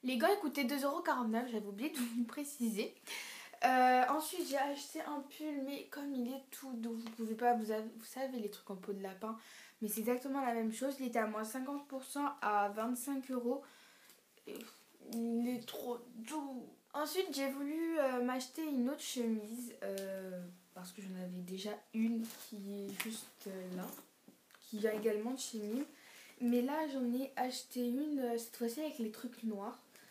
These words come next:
Donc voilà, c'est une chemise simple, de dessous je mets un débardeur, euh, noir, euh, pour que ça soit classe. Et pareil, euh, j'adore les chemises. Donc la chemise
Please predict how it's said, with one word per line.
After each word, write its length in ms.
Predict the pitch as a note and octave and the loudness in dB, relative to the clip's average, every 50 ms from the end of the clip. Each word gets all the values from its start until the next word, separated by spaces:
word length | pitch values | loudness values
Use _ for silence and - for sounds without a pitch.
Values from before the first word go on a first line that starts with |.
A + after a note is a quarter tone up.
| - - - - - | -20 -20 -18 -8 -2
Donc 260 | A#3 A3+ A#3 A#3+ A#3 | 2 4 4 4 6
voilà, 300 | A3+ A3+ A3 G#3 G#3 A#3+ | 6 6 8 6 6 4
c'est 120 | A#3+ - | 2 0
une 80 | A#3+ A3+ | -2 -2
chemise 360 | - - A#3+ A#3 A#3 A3+ A3+ | 0 0 2 2 2 2 0
simple, 440 | - C4 A#3+ C4 C#4 C4+ - C4 B3 | 2 2 4 4 4 2 0 -4 -4
de 200 | G#3+ A3+ A3+ A3+ | -2 2 2 2
dessous 320 | A3+ A3 - - A#3 A#3 | 2 0 -4 -2 0 0
je 120 | A#3 A#3 A#3 | 2 4 4
mets 120 | A3+ A3 | 4 4
un 140 | G#3+ A3 G#3+ | 4 2 0
débardeur, 760 | G#3+ G#3 A3 A3+ A3 A3+ A3+ A3 A3+ G#3 A3+ A3 A3+ A3+ A3 | 0 2 2 2 4 2 0 0 2 2 4 4 4 4 4
euh, 140 | G#3+ G#3 G#3 | 4 2 2
noir, 460 | G#3 G#3 G3+ G3+ G#3 A3 A3+ - - - - - - - - - - | 2 0 0 0 0 0 -2 -4 -6 -16 -20 -20 -20 -20 -8 0 4
euh, 320 | G#3+ G#3+ G#3 G#3 G3+ G3+ G3+ G3+ - - - | 6 8 8 8 8 6 2 -2 -6 -12 -16
pour 100 | - A3+ | -16 -14
que 80 | - - | -12 -10
ça 100 | G3+ F#3 | -8 -8
soit 220 | F3+ F#3 G3 F#3+ F#3+ - | -8 -8 -8 -10 -10 -8
classe. 540 | - G3+ F#3 F#3+ G3+ G#3 G#3+ - - - - | -8 -6 -4 -4 -4 -4 -6 -8 -12 -12 -10
Et 300 | A#3 A3 G#3 G3+ G3+ A3 A#3 - - - | -8 -8 -6 -6 -8 -10 -12 -14 -14 -8
pareil, 460 | - G#3 G#3 G3+ G#3 G3+ G3+ G#3 G3 F#3+ | -4 -2 -2 -2 -2 -2 -2 -4 -4 -4
euh, 260 | G3 F#3+ F#3 F#3 F#3 F#3 F#3 - - - - - - - - | -6 -6 -6 -6 -8 -10 -12 -16 -12 -8 -8 -8 -8 -10 -14
j'adore 360 | - - A3 G#3 G3 G3 G3 F#3+ | -6 -2 0 0 2 2 0 0
les 100 | F#3 F#3 | -2 -4
chemises. 460 | - - F3+ F3 F3 F3+ - - - - - - _ _ _ _ - | -8 -8 -10 -10 -10 -10 -10 -12 -14 -16 -16 -20 _ _ _ _ -6
Donc 160 | B3+ C4 B3 | -4 -2 2
la 140 | D4 C#4+ D4+ | 2 2 2
chemise 520 | D4 D4+ D4+ D4 D4 E4 F4 F#4 F#4+ F#4 | 2 2 2 2 2 2 4 4 2 2